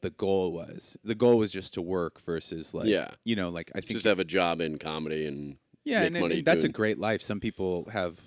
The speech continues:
Speaker 1: um, quiet enough minds to just be grateful for something like that. But
Speaker 2: <laughs>
Speaker 1: I think I wanna do something that's, like, unique or, you know, like, that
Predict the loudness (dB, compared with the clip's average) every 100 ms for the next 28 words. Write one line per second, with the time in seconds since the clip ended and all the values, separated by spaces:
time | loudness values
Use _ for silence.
0 | -10 -6 -6 -8 -8 -4 -2 -2 -6 -8
1 | -8 -8 -8 -12 -12 -10 -8 -8 -8 -10
2 | -6 -6 -4 -6 -8 -8 -6 -6 -8 -8
3 | -6 -2 0 2 0 0 -2 _ -8 -8
4 | _ _ -2 0 2 4 4 4 0 0
5 | -4 -2 -4 -6 -6 -10 -8 -8 -8 -12
6 | _ _ -14 -8 -4 -2 -2 -4 -6 -8
7 | -6 -4 -4 -6 -8 -6 -6 -6 -8 -10
8 | -6 -6